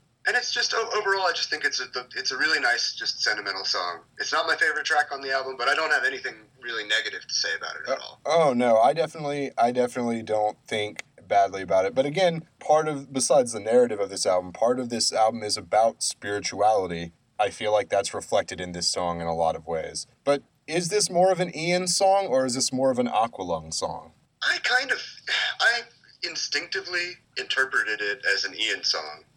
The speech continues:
Speaker 2: Yeah, I mean, Mother Goose is obviously an Aqualung song.
Speaker 1: Oh, yeah, yeah, absolutely.
Speaker 2: Mm.
Speaker 1: But is Cheap, see, Cheap Day Return, I can't pin down.
Speaker 2: I, it's an Ian song. Cheap Day Return's an Ian.
Speaker 1: I have this nagging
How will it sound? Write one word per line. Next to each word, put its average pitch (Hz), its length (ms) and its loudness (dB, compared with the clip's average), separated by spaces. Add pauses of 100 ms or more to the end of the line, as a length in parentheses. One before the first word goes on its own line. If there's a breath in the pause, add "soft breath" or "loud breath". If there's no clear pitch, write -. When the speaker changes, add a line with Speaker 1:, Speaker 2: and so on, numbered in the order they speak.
(140)
Speaker 2:
Yeah, 104 260 -2
I 135 80 0
mean, 156 200 -2
Mother 170 240 4
Goose 135 320 0
is 113 100 -6
obviously 110 520 2
an 87 80 -6
Aqualung - 540 -4
song. - 320 -6 (180)
Speaker 1:
Oh, 160 180 0
yeah, - 160 0 (160)
yeah, 110 120 2 (140)
absolutely. 98 480 -8 (260)
Speaker 2:
Mm. 95 140 -12
Speaker 1:
But - 180 0 (240)
is 359 260 -4
Cheap, 392 280 -2 (140)
see, - 280 -6
Cheap - 260 -2
Day 180 160 2
Return, 170 500 2
I - 80 0
can't 151 340 -4 (220)
pin 123 280 -8
down. 117 360 0
Speaker 2:
I, 127 140 6
it's 175 220 -2
an 120 100 -8
Ian 90 300 -8
song. 82 520 -4
Cheap 92 240 -8
Day 117 140 0
Return's 87 400 -4
an 87 140 -10
Ian. 85 320 -10 (160)
Speaker 1:
I - 60 0
have 175 240 -2
this 131 200 -4
nagging 131 440 -2